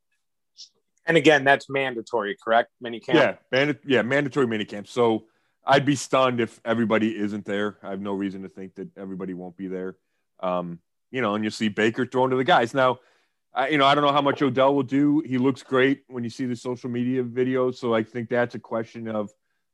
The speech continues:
Speaker 2: where is he in this A C L rehab? Is he a hundred percent now? Do they ease him back? You know, I expect him to ease him back.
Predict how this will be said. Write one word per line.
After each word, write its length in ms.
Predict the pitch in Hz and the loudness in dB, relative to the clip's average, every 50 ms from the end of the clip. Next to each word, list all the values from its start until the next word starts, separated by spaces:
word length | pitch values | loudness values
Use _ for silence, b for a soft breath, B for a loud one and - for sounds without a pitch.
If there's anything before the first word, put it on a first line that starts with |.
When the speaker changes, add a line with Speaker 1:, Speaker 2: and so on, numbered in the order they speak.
| _ - | _ -2
Speaker 2:
where 300 | 117 120 127 135 135 143 | 2 4 4 6 6 4
is 240 | 151 135 135 127 - | 4 4 2 2 2
he 180 | 127 127 123 127 | 0 -2 -2 -2
in 120 | 120 120 | -2 -4
this 220 | 120 113 - - - | -4 -6 -6 -8 -6
A 160 | 117 117 117 | -4 -2 -2
C 220 | 113 - 123 120 120 | -4 -4 -2 0 2
L 140 | 117 120 117 | 2 2 2
rehab? 540 | 113 117 117 117 123 120 120 123 120 117 - | 2 0 0 0 2 2 2 2 0 -2 -4
Is 160 | 113 113 101 | -6 -4 -4
he 240 | 110 107 104 202 202 | -2 -2 -2 -2 -2
a 60 | 202 | -4
hundred 200 | - 117 123 123 | -4 -4 -6 -6
percent 280 | 123 113 - - 113 101 | -6 -10 -14 -14 -14 -8
now? 460 | 120 120 131 135 135 135 131 127 127 _ _ _ _ _ _ _ _ _ | -4 -2 0 2 2 2 2 0 -2 _ _ _ _ _ _ _ _ _
Do 80 | 117 107 | -2 0
they 80 | 104 110 | 0 0
ease 280 | 113 123 131 135 117 | 2 4 4 4 4
him 140 | 127 120 113 | 2 -2 2
back? 420 | 117 117 120 123 123 127 127 - - - - | 2 4 4 6 4 2 0 -4 -18 -20 -14
You 140 | 113 113 101 | -10 -8 -8
know, 80 | 95 95 | -8 -6
I 100 | 98 98 | -6 -8
expect 420 | 98 - - - 120 113 104 - | -8 -10 -8 -4 -2 -2 -2 -4
him 120 | 101 92 | -8 -10
to 60 | 95 95 | -10 -10
ease 200 | 101 98 92 90 | -8 -10 -10 -10
him 120 | 90 87 | -10 -6
back. 340 | 98 113 110 98 98 - | -2 -2 0 -2 -2 -6